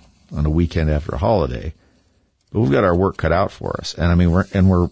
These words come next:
we're kind of alone. Remember Mark Steyn wrote a great book called America Alone, I think, in two thousand twelve, predicting a lot of this stuff. In fact, it's true. I mean, what do you have? You have the, uh,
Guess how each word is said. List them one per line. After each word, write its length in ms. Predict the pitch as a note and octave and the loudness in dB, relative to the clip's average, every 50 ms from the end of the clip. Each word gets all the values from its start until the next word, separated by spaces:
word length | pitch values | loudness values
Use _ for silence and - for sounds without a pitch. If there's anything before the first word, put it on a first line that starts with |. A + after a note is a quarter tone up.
| _ - | _ -4
we're 160 | E2+ E2+ - | -4 -4 -2
kind 180 | - D3 E3 | -2 -2 -2
of 80 | E3 B2+ | 0 0
alone. 500 | F2 D#2+ E2+ G#2 A2 G2 C2+ - - - - - | 0 0 2 2 2 2 0 -2 -6 -10 -10 -8
Remember 260 | - D#3 F3 E3+ A#2 | -6 -4 -2 0 0
Mark 200 | G2+ G#2+ A2 - | 0 0 -2 -2
Steyn 340 | - - F#2+ F2 E2+ E2 D2+ | -4 -4 -2 0 0 0 0
wrote 160 | C#2 C#2 C2+ | -2 -2 -4
a 40 | B1+ | -4
great 200 | C#2 D2 B1+ - | -4 -4 -4 -4
book 160 | D2 C#2+ - | -8 -8 -6
called 180 | - D2 C2+ | -4 -4 -2
America 420 | C#2+ C#2 C#2+ D#2 D#2 D2+ C#2+ - C#2+ | -2 0 0 0 0 0 -2 -4 -6
Alone, 400 | B1+ B1 C2 C#2+ D2 C#2+ C2+ B1 | -6 -4 -2 -2 -2 -2 -2 -4
I 100 | A1 A#1 | -6 -8
think, 240 | - - - - C#2+ | -6 -8 -8 -6 -8
in 80 | C#2 | -10
two 160 | - - - | -10 -10 -6
thousand 320 | F2 E2+ - C2 - - - | -4 -4 -4 -4 -6 -10 -10
twelve, 440 | - C#2 C2 C2+ C2 A#1 A1 - - _ _ _ _ _ _ _ _ _ _ _ _ _ _ - | -8 -6 -4 -4 -4 -4 -6 -10 -14 _ _ _ _ _ _ _ _ _ _ _ _ _ _ -4
predicting 400 | - G2+ A2 F3 E3 - G2+ D#2+ | -4 -2 0 -2 -2 -4 -6 -6
a 60 | C#2 | -4
lot 140 | C2 B1+ B1 | -4 -6 -6
of 60 | B1 | -6
this 140 | A#1 A1 - | -8 -8 -8
stuff. 320 | - - C2 D#2+ G2 - F#2+ | -6 -4 -4 -4 -4 -4 -4
In 100 | E2+ D#2+ | -6 -4
fact, 320 | - F#2 E2 D#2 - - | -2 -2 -2 -2 -4 -8
it's 160 | - - - | -12 -12 -12
true. 360 | - - D3+ - - - - - _ - | -8 -2 0 0 0 0 -4 -8 _ -2
I 60 | F#2 | 2
mean, 180 | F#2 G2 G2+ A#2 | 4 4 4 4
what 80 | D3 | 4
do 80 | D3+ C#3 | 2 2
you 60 | A#2+ | 2
have? 320 | G#2+ A2 A2 A2 A2 G#2 | 2 2 2 2 0 0
You 100 | G#2 G2 | 0 0
have 300 | F#2+ G2 G2 G2+ F2 E2+ | 2 2 2 0 0 0
the, 300 | F2 F#2 F2+ E2 D#2+ - - | 0 0 0 0 0 -2 -4
uh, 220 | F2 E2 D2 C#2+ | -4 -4 -4 -6